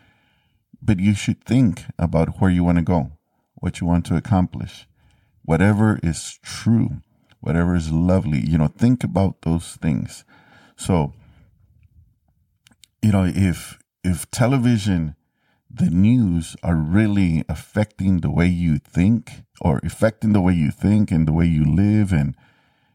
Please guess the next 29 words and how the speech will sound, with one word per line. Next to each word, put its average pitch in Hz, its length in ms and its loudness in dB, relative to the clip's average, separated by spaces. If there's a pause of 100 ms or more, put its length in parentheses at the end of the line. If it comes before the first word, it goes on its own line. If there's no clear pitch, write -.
(140)
you 85 80 -2
know, 73 220 -2 (400)
how - 320 0
you're 73 180 -2
feeling 107 540 2
and 78 120 0
the 69 60 -4
fear, 101 460 2
if 76 120 0
it's 76 180 -4
feeding 90 400 0
your 71 120 -4
fear 107 580 0
and 76 180 -2
negativity 95 680 -2
and 101 100 2
all 101 100 2
that, 110 220 -2
then, 101 160 0
well, 95 100 -2
then 101 160 -2
turn 127 240 -2
it 131 100 -6
off. 117 220 -8
Don't 113 180 -2
watch 117 280 -4
the 110 80 -4
news 110 300 0
anymore. - 380 -10